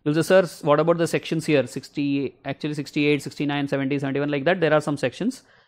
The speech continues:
Anyways, no worries now. When the time comes, I have told you we'll be discussing in detail about those quasi contracts. So that time I'll give you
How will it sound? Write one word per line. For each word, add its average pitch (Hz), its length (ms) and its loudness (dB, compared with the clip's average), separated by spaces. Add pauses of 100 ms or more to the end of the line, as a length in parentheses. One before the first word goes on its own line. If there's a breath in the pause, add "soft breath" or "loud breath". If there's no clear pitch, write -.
(220 soft breath)
Anyways, 151 320 4
no 147 160 2
worries 139 300 4
now. 139 320 0
When 135 180 -2
the 139 100 2
time 143 280 0
comes, 156 280 -2
I 147 60 0
have 135 240 -4
told 143 240 2
you 160 80 4
we'll 143 140 2
be 135 120 0
discussing 139 540 -2
in 139 140 -2
detail 131 320 0
about 131 260 0
those 135 140 -4
quasi 131 280 -2
contracts. 131 460 -4
So 165 80 -4
that 135 180 -4
time 131 140 -2
I'll 131 100 -2
give 127 140 -4
you 269 220 -2